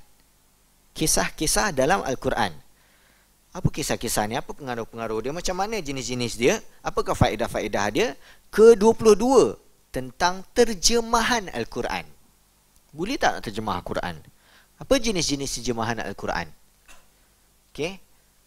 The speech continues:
Kedua puluh tiga, tentang tafsir dan takwil. Apa beza tafsir dengan takwil?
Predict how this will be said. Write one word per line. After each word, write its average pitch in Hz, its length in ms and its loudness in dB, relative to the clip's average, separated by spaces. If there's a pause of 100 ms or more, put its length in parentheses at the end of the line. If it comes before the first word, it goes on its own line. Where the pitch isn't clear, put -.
(920)
Kedua 247 560 10
puluh 240 180 2
tiga, 233 300 2
tentang 143 480 0
tafsir 226 640 0
dan 139 300 0
takwil. 113 760 -2 (400)
Apa - 160 -14
beza 117 320 -4
tafsir 202 460 -4
dengan 190 180 -4
takwil? 185 640 4